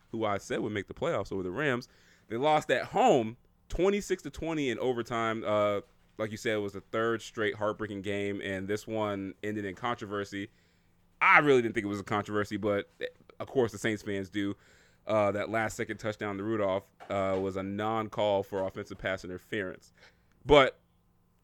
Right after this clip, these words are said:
underlying fact, everything falls on the coach, and it goes, boils down from there. Do you think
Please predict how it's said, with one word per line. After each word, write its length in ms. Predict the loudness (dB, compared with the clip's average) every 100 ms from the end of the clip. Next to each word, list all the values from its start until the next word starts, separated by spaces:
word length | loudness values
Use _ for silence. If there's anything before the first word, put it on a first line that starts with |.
| 4
underlying 640 | 6 6 8 8 8 4
fact, 420 | 2 6 8 8 4
everything 360 | 2 2 0 -4
falls 340 | 2 4 4
on 100 | 0
the 80 | -6
coach, 500 | -2 0 0 -4 -14 _
and 120 | -6 -6
it 100 | -4
goes, 280 | -2 -2 -4 -10
boils 240 | -6 -6 -4
down 200 | -6 -6
from 140 | -6
there. 280 | -4 -4 -6 _ _ _ _ _
Do 120 | -6 -4
you 240 | -4 -6
think 460 | -10 -6 -2 -2